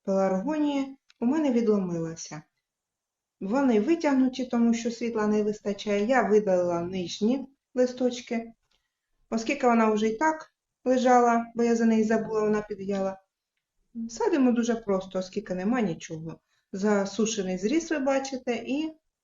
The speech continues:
якомога більше. Е, в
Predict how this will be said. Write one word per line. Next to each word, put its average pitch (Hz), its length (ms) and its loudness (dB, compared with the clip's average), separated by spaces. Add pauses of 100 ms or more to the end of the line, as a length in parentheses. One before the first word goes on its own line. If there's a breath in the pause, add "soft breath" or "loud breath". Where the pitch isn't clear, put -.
(1400)
якомога 208 520 -2
більше. 170 480 -12 (1000)
Е, 185 240 -8
в - 140 -18